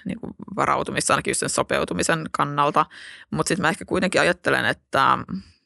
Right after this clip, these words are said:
että kun meillä on just tämä, vaikka meidän varautuminen perustuu tähän kokonaisturvallisuuden toimintamalliin, ö, missä on musta tosi paljon hyvää siinä mielessä, että se on, perustuu sellaiseen hyvin niinku yh-,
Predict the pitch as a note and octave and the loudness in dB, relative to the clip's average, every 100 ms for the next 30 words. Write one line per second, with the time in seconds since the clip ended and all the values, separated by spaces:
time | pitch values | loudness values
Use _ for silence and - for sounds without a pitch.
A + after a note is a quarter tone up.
0 | _ - - - B2+ B2+ B2 C#3 C3 C#3+ | _ -6 -6 -2 0 2 4 2 0 0
1 | C3 B2+ C3 C3 C#3+ C#3+ C#3 C3+ C#3+ - | 0 2 0 2 4 4 2 -2 -2 0
2 | C#3 - - C#3 D#3+ D#3 - - B2+ B2+ | 0 0 0 0 0 -2 0 0 0 -2
3 | - - - C3+ D3+ - - D#3 - - | -2 -4 -2 -4 -2 -2 -2 -2 -4 -8
4 | - - - - D3 C#3 - - C3 B2+ | -18 -20 -6 2 4 4 0 0 0 0
5 | C3+ B2+ D3 C#3+ - _ - - - - | -2 -2 -2 -4 -8 _ -12 -4 -2 0
6 | - - - - C3+ C3+ _ - - - | -2 -2 0 2 2 0 _ -20 -20 -10
7 | - C3 C3+ - - - D3+ - C3 F3+ | -2 -2 -2 -6 -8 -6 -4 0 0 0
8 | D#3 C#3+ C3 - A#2 B2 A#2+ - - - | 2 2 2 0 -4 -2 -2 0 0 0
9 | - B2 B2+ - _ - - - - - | 0 0 -2 -8 _ -20 -20 -20 -20 0
10 | D3 D3 - - A#2 B2+ C3 C3 A#2 - | 4 4 2 2 2 2 2 2 0 -2
11 | - - D#3+ | -2 -2 -2